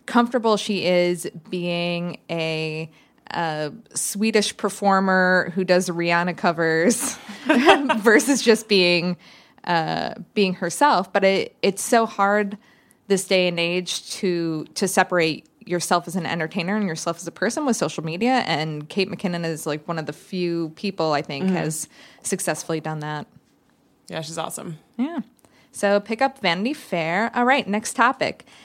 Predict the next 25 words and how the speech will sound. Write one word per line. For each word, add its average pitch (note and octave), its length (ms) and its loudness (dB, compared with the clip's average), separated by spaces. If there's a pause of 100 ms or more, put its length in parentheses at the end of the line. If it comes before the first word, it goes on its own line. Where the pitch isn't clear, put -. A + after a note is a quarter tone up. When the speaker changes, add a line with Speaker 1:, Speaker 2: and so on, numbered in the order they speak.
(580)
Speaker 1:
From D#4 280 0
a G#3 260 2
B G#3+ 220 -4
B B3 120 -2
C A#3 220 0
article, A#3 480 -2 (880)
Hong B3 240 4
Kong's A#3+ 180 0
Court B3+ 240 0
of G#3+ 120 0
Appeal D4+ 380 2
has A3 280 2
ruled G#3+ 280 6
that G3+ 120 4
a F#3+ 40 -4
British F#3 280 2
lesbian F#3 400 2
who F#3+ 160 2
moved G#3 340 4
to C4+ 100 0
the A3+ 80 0
territory A3 600 4
with F3+ 160 0
her F3 80 -2
partner G3+ 640 2